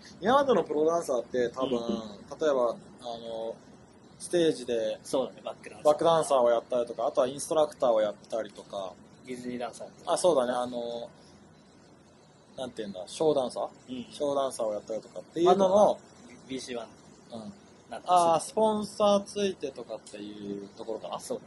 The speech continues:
Speaker 2: だね。
Speaker 1: うん。スポンサーついて、それに、今回プロのアスリートのダンサーってことね。
Speaker 2: うんうんうん。
Speaker 1: まあ、スポンサーついてとかで、なんか、わかりやすく言うと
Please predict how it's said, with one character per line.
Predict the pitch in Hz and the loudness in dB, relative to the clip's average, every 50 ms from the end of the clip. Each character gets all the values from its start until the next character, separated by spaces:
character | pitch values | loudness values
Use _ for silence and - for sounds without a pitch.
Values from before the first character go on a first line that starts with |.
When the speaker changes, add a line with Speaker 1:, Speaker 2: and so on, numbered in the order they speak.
| - - | -6 0
Speaker 2:
だ | 151 151 | 2 4
ね。 | 151 | 4
Speaker 1:
う | 139 131 127 120 113 110 104 101 | 4 4 2 0 -2 -4 -8 -10
ん。 | 92 92 - - - - - - - - - - - - - - - - - - | -14 -16 -18 -20 -20 -20 -20 -20 -20 -20 -20 -20 -20 -20 -20 -20 -20 -20 -18 -12
ス | - | -8
ポ | 147 143 | -8 -8
ン | 139 | -6
サ | - 147 135 | -2 -2 -2
ー | 127 | -2
つ | - 123 | -4 -8
い | |
て、 | 120 120 | -10 -2
そ | - 180 185 | 2 4 6
れ | 185 185 180 | 6 6 4
に、 | 185 185 185 185 - - - - - - - - - - - - - - - - - - - - | 2 -4 -6 -6 -8 -12 -20 -20 -20 -20 -20 -20 -20 -20 -20 -20 -20 -20 -20 -20 -20 -20 -6 -2
今 | - 190 170 | -2 -2 -2
回 | - - 117 - | 0 -2 -2 -2
プ | - - - 233 | -2 0 4 6
ロ | 226 175 151 | 6 6 6
の | 135 131 131 123 - - | 4 2 0 0 0 -2
ア | 156 160 | -2 -2
ス | - - 285 | 0 2 2
リ | 294 294 269 | 4 2 2
ー | |
ト | - 151 131 | 2 0 -2
の | 117 | -2
ダ | 120 117 | -2 -6
ン | 113 - | -6 -6
サ | - 113 | -8 -10
ー | |
っ | 110 | -10
て | - | -10
こ | 110 101 92 - - - - | -12 -18 -18 -20 -20 -20 -14
と | 120 | -12
ね。 | |
Speaker 2:
う | |
ん | 131 | -10
う | 131 | -10
ん | 120 107 - - - - - - - - - | -10 -12 -14 -20 -20 -20 -20 -20 -20 -10 -4
う | 226 | -2
ん。 | 220 | 0
Speaker 1:
ま | 202 | 0
あ、 | |
ス | - | 0
ポ | - 214 208 | 0 0 2
ン | |
サ | - 202 | 4 4
ー | 196 | 4
つ | 196 196 | 2 0
い | 156 | -6
て | 127 | -6
と | 120 | -8
か | 110 107 | -8 -10
で、 | 98 98 | -10 -12
な | - | -16
ん | - - - | -20 -20 -18
か、 | 110 110 - - - - - | -18 -18 -18 -18 -20 -14 -12
わ | 151 156 | -2 2
か | 180 175 | 2 4
り | 180 | 6
や | 190 190 | 6 4
す | 185 - | 4 0
く | - - | -4 -4
言 | 127 113 | -4 -4
う | 107 | -4
と | - 110 107 98 | -6 -8 -10 -10